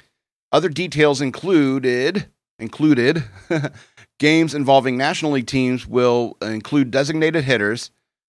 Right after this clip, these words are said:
At the start of extra innings, there will be a runner on second base, and the number of playoff teams will remain at ten. Additionally, the trade deadline will be August thirty-first, while the deadline for postseason eligibility is September fifteenth.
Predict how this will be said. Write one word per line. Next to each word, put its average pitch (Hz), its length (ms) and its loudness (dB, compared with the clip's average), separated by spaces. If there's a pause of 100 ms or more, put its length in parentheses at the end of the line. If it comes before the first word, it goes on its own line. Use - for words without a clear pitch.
(640)
At 120 140 -6
the 113 60 -12
start 156 280 4
of 143 160 0
extra 147 320 -2
innings, 139 380 0
there 131 160 2
will 127 100 2
be 127 140 -2
a 123 60 0
runner 127 260 2
on 139 120 -2
second 139 300 -4
base, 117 360 -2
and 117 180 -10
the 120 60 -6
number 135 260 2
of 131 120 0
playoff 139 340 2
teams 127 280 -4
will 123 100 -4
remain 120 360 -4
at 107 220 -6
ten. 104 300 -10 (920)
Additionally, 143 520 -4
the 117 100 -6
trade 165 300 2
deadline 123 460 4
will 123 120 -2
be 117 300 -6
August 143 360 2
thirty-first, 135 640 -2
while 123 140 0
the 117 80 -4
deadline 135 400 2
for 120 100 -8
postseason 147 520 -2
eligibility 120 640 -2
is 101 80 -8
September 120 340 -6
fifteenth. 117 640 -8